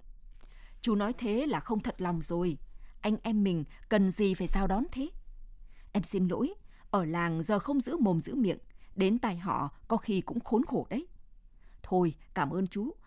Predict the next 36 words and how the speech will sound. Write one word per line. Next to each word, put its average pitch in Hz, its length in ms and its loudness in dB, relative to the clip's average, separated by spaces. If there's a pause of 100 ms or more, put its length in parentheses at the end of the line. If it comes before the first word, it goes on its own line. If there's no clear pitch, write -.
(140)
chuyện - 220 0
anh 226 120 0
em 226 240 4
mình 170 260 4 (240)
nghe 220 240 4
đâu 202 200 4
bỏ 170 220 2
đó, 240 260 -4 (280)
chú 233 140 2
yên 220 160 4
tâm 202 220 2
chưa? 214 280 0 (1120)
Thì 185 320 4
em 240 120 4
cũng 294 160 -6
phải 185 140 0
chọn 208 300 -6
mặt 202 280 -2
mà 190 100 0
gửi 170 260 2
vàng 180 240 2
chứ. 302 220 0 (640)
Bác 247 260 -2
lại 190 180 0
nhà 165 260 0
nhé, 220 260 0 (440)
hay 240 180 4
để 180 120 4
em 180 160 2
soi 226 220 -2
đèn 180 200 0
cho 220 160 -6
bác 254 320 -4
không 220 240 2
trời 180 200 0
tối 247 320 -2